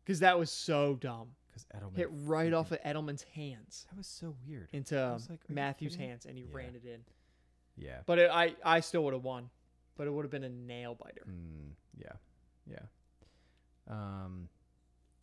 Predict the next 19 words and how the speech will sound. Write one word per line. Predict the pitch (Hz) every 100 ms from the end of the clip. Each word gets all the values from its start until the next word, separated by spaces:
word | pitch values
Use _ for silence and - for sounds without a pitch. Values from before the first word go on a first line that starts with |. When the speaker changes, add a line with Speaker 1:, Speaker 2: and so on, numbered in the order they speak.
| _ _ _ _ -
Speaker 2:
dude, | 110 107 92 _
Kareem | - 127 117
Hunt's | 110 95
a | 95 -
top | - 101 85 _ _ _ _ _ - - - - -
five | 87 78 71 - - _
running | 120 85
Speaker 1:
Top | 78
Speaker 2:
back. | 156
Speaker 1:
five, | - 131 -
dude. | 165 170 _ _ _ _ _ _
Speaker 2:
Phew, | - - - - _ -
man. | 82 71 - _ _ _ _ _ _ _
Speaker 1:
For | - -
the |
Speaker 2:
But | 131
Speaker 1:
next | 143 - -
six | 151 - -
weeks. | 131 - -